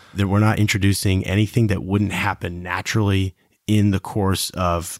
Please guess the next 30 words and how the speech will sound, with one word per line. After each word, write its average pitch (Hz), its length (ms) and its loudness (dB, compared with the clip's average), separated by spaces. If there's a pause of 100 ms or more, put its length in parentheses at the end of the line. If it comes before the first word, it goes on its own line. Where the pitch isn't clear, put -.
(100)
an 90 80 -2
eighteen, 101 340 -2
twenty-four 92 460 -2
month 85 360 -2
or 92 200 -4
a 87 80 -4
two 98 340 0
to 95 60 -4
four, 87 300 -4
six - 340 -4
year 87 340 -4
aging 90 320 -4
period. 98 480 -4 (380)
We're 95 100 0
just 98 320 -2
increasing 107 720 0
the 113 100 2
rate 98 360 0
at 95 160 -6
which 87 360 -4
we 90 140 -6
introduce 95 540 -2
oxygen, 95 560 -6 (320)
which - 340 -2 (420)
kind 98 200 -8
of 95 60 -4
like 107 160 -2
short - 360 -4
filling 87 360 -4
barrels, 82 440 -6